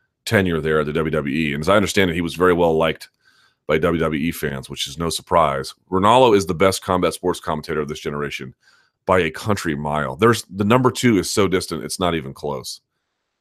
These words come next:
High level kickboxing, high level M M A, high level professional wrestling, uh, high level boxing.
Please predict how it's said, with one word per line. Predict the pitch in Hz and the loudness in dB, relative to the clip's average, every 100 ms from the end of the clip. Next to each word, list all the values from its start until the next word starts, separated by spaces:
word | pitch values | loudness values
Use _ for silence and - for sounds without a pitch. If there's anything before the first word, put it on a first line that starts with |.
| _ _ | _ _
High | - 110 | 0 2
level | 120 117 110 113 - _ - | 4 4 4 2 0 _ -10
kickboxing, | 104 85 78 73 67 | -8 -4 -4 -6 -14
high | 67 95 104 | -6 0 2
level | 107 104 92 | 0 -2 -4
M | 90 | -4
M | 92 82 | -6 -6
A, | 78 76 | -8 -6
high | 92 95 | 0 0
level | 98 92 | 2 -2
professional | - - 87 90 82 | -4 -6 -6 -4 -4
wrestling, | 78 - 76 73 - _ _ _ _ | -4 -6 -8 -10 -14 _ _ _ _
uh, | 76 67 | -8 -4
high | 87 | 0
level | 90 87 80 | 0 0 -2
boxing. | 73 69 - 60 | -4 -6 -8 -16